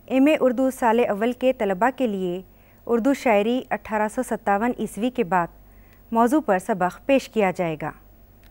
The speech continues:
अदब की तब्दीलियाँ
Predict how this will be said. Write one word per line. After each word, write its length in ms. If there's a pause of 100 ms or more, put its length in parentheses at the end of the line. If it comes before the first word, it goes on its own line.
(1400)
अदब 320
की 180
तब्दीलियाँ 580